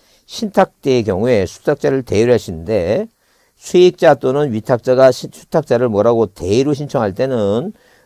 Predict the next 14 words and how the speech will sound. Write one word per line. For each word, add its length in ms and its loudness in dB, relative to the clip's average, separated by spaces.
동시 420 -4
신청의 380 -2
규정을 440 -2
적용하지 580 -2
않는다. 880 -4
동시에 520 -6
하지 360 -4
않고, 520 -2
자, 320 0
이전 380 -4
등기를 260 -4
먼저 360 -2
하고 500 0
나중에 640 0